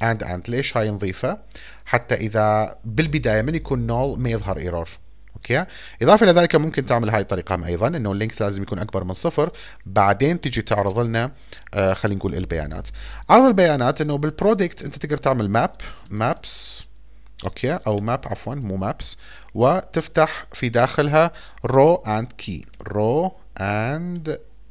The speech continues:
key، وهذا ايضًا شرحناها بالرياكت.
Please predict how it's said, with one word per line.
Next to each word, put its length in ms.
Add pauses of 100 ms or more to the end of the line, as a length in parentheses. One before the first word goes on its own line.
(300)
key، 400
وهذا 300
ايضًا 200
شرحناها 420
بالرياكت. 520